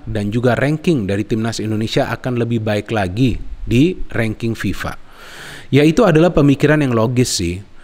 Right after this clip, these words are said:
Tapi kalau menurut saya, bahwa Coach Sintayong ingin agar Timnas Indonesia itu bertemu tim yang lebih kuat lagi,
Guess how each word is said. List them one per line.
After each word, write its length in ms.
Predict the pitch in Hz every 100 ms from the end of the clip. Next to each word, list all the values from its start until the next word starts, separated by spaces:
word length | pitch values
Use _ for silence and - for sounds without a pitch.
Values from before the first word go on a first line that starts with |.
| - -
Tapi 220 | 123 202
kalau 180 | 180 151
menurut 300 | 143 147 -
saya, 560 | 196 226 143 92 107 - -
bahwa 240 | 120 123 123
Coach 300 | 190 196 165
Sintayong 640 | 147 127 123 139 151 151 -
ingin 480 | 190 208 202 98 73 -
agar 300 | - 113 123
Timnas 340 | - 135 139 135
Indonesia 460 | 135 123 127 -
itu 160 | 131 139
bertemu 380 | 131 123 139 139 139
tim 160 | 240
yang 160 | 247 202
lebih 160 | 147 135
kuat 320 | 135 117 107
lagi, 480 | 92 80 101 143